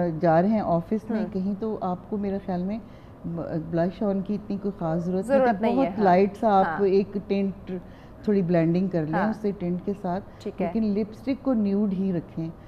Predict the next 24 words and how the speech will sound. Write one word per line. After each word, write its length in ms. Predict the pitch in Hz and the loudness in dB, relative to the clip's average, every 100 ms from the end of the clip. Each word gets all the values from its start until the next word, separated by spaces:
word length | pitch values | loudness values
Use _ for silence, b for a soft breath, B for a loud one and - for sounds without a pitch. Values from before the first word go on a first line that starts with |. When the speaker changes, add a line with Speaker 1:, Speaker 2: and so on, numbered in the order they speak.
| B | B
Speaker 2:
Morning 340 | 208 208 175 170 | 2 2 4 2
Speaker 1:
और 140 | 165 | 0
Speaker 2:
में। 200 | - 180 | -4 -2
Speaker 1:
बहुत 360 | 202 240 240 233 | 0 2 0 2
ही 60 | |
Speaker 2:
डे 60 | 208 | 2
लाइ-, 100 | 208 | 6
Speaker 1:
morning 220 | 190 185 | 8 8
Speaker 2:
डे 140 | 175 | 8
लाइट 220 | 160 156 151 | 8 8 4
Speaker 1:
में, 80 | |
Speaker 2:
जो 120 | - 190 | 2 -2
है। 180 | 180 | 0
Speaker 1:
डे 160 | 180 180 | 4 4
लाइट 300 | 165 147 151 | 4 2 0
Speaker 2:
ठीक 140 | 156 | -2
Speaker 1:
में, 60 | 165 | -2
Speaker 2:
है। 200 | 175 180 - | -2 -4 -8
Speaker 1:
Dress 380 | 185 226 247 247 - | 2 6 4 2 -2
के 200 | 220 175 | 0 0
according 500 | - 151 135 139 139 | 0 -2 0 -2 -2
Speaker 2:
ठीक 160 | 147 143 | -4 -4
Speaker 1:
ही। 60 | |
Speaker 2:
है। 160 | 170 | -6